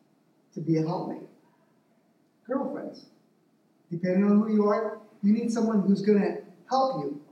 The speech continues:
not someone who's gonna hurt you. You need to find someone who's looking out after your best interests, just like you would after their best interests. As boyfriends and girlfriends,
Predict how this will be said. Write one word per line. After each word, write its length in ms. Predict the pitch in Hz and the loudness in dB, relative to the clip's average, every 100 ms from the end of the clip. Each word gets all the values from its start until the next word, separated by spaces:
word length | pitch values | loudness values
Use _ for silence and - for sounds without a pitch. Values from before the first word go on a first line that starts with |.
| _ - | _ 0
not 220 | 196 196 | 0 2
someone 300 | - 185 175 | 2 4 6
who's 180 | 165 - | 4 4
gonna 220 | 165 160 | 4 4
hurt 260 | 214 233 - | 2 0 -2
you. 140 | - - - _ _ _ _ _ _ _ _ _ _ - | -8 -20 -20 _ _ _ _ _ _ _ _ _ _ 0
You 140 | 202 | 6
need 140 | 233 208 | 8 6
to 80 | |
find 240 | 226 214 208 | 6 4 4
someone 460 | 220 214 202 208 - | 4 6 6 4 0
who's 160 | 208 196 | 2 2
looking 260 | 220 226 | 2 0
out 160 | 220 202 | 2 4
after 280 | 196 196 180 | 2 2 2
your 180 | - - | 6 6
best 300 | 196 - 160 | 6 4 -2
interests, 460 | 156 165 175 - - - _ _ - | -6 -6 -8 -10 -20 -20 _ _ -10
just 200 | 202 196 | -8 -4
like 200 | 190 202 | -4 -2
you 60 | 190 | 0
would 180 | 185 180 | 0 0
after 260 | 175 185 | -2 -4
their 200 | 180 214 | 0 0
best 280 | - - - | -2 -6 -10
interests. 400 | - - - - _ _ _ _ _ _ _ - | -16 -20 -20 -20 _ _ _ _ _ _ _ -4
As 140 | 170 160 | -2 2
boyfriends 320 | 160 156 180 185 | 2 4 4 4
and 140 | 196 | 4
girlfriends, 500 | 262 269 - - - | 2 2 0 -6 -10